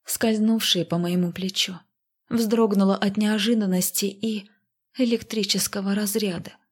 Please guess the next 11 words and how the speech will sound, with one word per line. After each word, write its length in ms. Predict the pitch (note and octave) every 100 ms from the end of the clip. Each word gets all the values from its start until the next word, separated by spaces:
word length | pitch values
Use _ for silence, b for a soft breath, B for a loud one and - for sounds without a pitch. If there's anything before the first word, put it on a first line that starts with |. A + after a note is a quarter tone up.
| _ _ _
пронзившего 760 | G3+ G#3+ G3+ G#3 G3+ - E3 D#3+
моё 280 | E3 F3+ F3
тело. 440 | - F3+ E3 E3+ _ _ _ _ _ _ _ _ -
Тут 160 | B3
же 160 | G3+ G#3
испугалась 640 | G#3+ - A#3 G#3 G#3 F#3 F3+
своей 280 | G3+ G3
реакции 640 | G3+ A3+ A3+ - - F3+ - B
и 100 | C4+
попыталась 680 | B3 A3 A#3 A#3 A3+ A#3 A#3
съёжиться, 680 | A#3+ A3+ F3+ F3 - G3